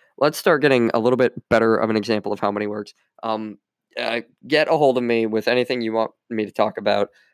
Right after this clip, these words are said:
or any, uh, rebuttals you might have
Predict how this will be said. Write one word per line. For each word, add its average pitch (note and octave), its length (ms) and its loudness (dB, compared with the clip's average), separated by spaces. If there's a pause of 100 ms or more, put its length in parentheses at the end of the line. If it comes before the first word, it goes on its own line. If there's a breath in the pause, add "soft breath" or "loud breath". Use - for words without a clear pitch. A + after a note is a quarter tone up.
(160)
or G2+ 360 6
any, G#2+ 380 0 (720)
uh, F2+ 280 -4 (440)
rebuttals G#2 720 -2
you A#2 120 0
might A2 220 0
have G2+ 400 -2